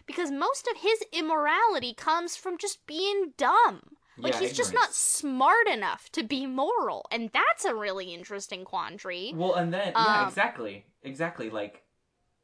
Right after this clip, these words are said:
Speaker 2: it, it's sort of like the whole, um,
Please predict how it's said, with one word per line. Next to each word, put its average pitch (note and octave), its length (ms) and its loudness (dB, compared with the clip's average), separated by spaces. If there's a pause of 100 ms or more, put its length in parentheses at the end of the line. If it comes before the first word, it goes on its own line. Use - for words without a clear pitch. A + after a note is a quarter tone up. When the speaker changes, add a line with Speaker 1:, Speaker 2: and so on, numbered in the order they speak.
Speaker 2:
it, C#3+ 260 -12 (260)
it's C3 140 -18
sort D3+ 140 -4
of C3 100 -6
like C3 160 -4
the C3 60 -10
whole, A#2+ 460 -6
um, G2+ 480 -12